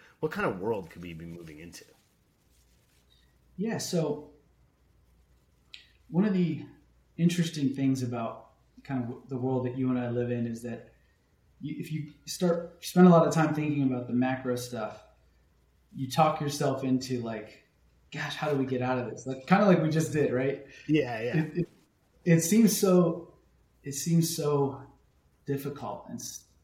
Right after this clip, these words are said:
Speaker 2: basically impossible. Like, "Gosh, these governments and central banks are in, in a real issue." But then if you
Speaker 1: Mm-hmm.
Speaker 2: spend some time ignoring all that and looking at what's happening in innovation, for example, you, you start to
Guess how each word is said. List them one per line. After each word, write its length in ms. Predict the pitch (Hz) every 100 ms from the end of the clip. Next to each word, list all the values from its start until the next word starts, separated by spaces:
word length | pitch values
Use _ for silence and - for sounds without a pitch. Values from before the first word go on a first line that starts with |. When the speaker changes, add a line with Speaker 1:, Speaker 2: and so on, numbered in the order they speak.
| -
Speaker 2:
basically 340 | 180 202 147
impossible. 500 | 127 135 117 - -
Like, 200 | - -
"Gosh, 240 | 170 156 -
these 160 | 131
governments 540 | - 135 127 120 120 -
and 120 | 123
central 300 | - 127 120
banks 260 | 117 113 -
are 120 | 110
in, 280 | 117 104 -
in 100 | 127
a 60 | 110
real 680 | 107 123 127 123 120 - - - _ _ _
issue." 380 | - - - - _ _ _ _
But 100 | 160
then 120 | 233 262
if 60 |
you 80 | 240
Speaker 1:
Mm-hmm. 60 | -
Speaker 2:
spend 300 | - 190 180
some 140 | 175
time 540 | 156 151 143 139 - - - _ _ _ _ _ _ _ _ _ _ _ _ _ _ _ 147
ignoring 500 | 143 151 160 156 127
all 180 | 117
that 260 | 113 107 -
and 180 | 131 127
looking 380 | 139 139 135 127
at 400 | 120 113 - - _ _
what's 220 | 135 -
happening 500 | 131 127 135 123 120
in 300 | 110 101 - - _ _ _ 143
innovation, 580 | 135 117 113 - - -
for 80 | 107
example, 600 | - - - - - _ _ -
you, 180 | 135 135 139
you 100 | 135
start 320 | - 156 143
to 280 | 139 120